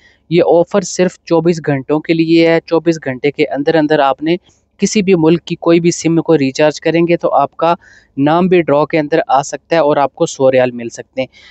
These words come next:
तो ये तस्वीर आप देख सकते हैं, इसमें डिटेल लिखी हुई है। अच्छा, अब आपने इंटरनेशनल सिम को रिचार्ज किस तरह करना है, ये यहाँ पर लिखा हुआ देखें, टेलीकॉम रिचार्ज, आपने इसके ऊपर क्लिक करना है।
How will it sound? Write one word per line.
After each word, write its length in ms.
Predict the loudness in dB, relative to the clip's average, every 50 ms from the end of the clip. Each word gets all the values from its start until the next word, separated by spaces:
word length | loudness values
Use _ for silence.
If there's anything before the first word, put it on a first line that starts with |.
| -20 _ _ -6
तो 60 | -2
ये 160 | 0 0 0
तस्वीर 360 | 0 -2 -6 -2 0 0 2 2
आप 120 | 0 0
देख 180 | -2 -2 -2 -2
सकते 260 | -4 -8 -6 -2 0
हैं, 40 | 0
इसमें 220 | 0 0 -2 -2 -2
डिटेल 300 | -4 -4 -2 0 2 2
लिखी 280 | 2 0 -2 0 0 2
हुई 120 | 2 4
है। 60 | 2
अच्छा, 260 | 2 0 0 0 -2 0
अब 180 | 0 0 0
आपने 340 | 0 -2 -2 -2 -4 -4 -4 -4 _ _ _ _ _ _ -4
इंटरनेशनल 600 | -2 -2 0 0 0 0 0 0 0 -2 -2 -2
सिम 220 | -2 -2 -2 -2
को 120 | 0 0 0
रिचार्ज 440 | 2 2 0 2 2 0 0 0 -4
किस 200 | -8 -16 -12 -6
तरह 120 | -4 -2
करना 280 | -2 -2 -2 -2 -2 -4
है, 60 | -2 -2
ये 160 | 0 0 0
यहाँ 280 | 0 0 -2 -2 -2
पर 180 | -2 -2 -2 -2
लिखा 280 | -2 -4 -4 -2 -2 0
हुआ 100 | 0 0
देखें, 300 | 0 -2 -2 -2 -4 -4 -4 _ _ _ _ _ _ _ -20 _ -2 0
टेलीकॉम 460 | 2 2 2 0 0 0 0 0 0
रिचार्ज, 460 | 0 0 0 0 0 0 0 0 -2 -2
आपने 300 | -2 -2 -2 -4 -6 -8
इसके 260 | -8 -8 -6 -2 -2
ऊपर 200 | -2 0 -2 -4
क्लिक 220 | -4 -2 -4 -4 _ -4
करना 220 | -4 0 0 0
है। 60 | -2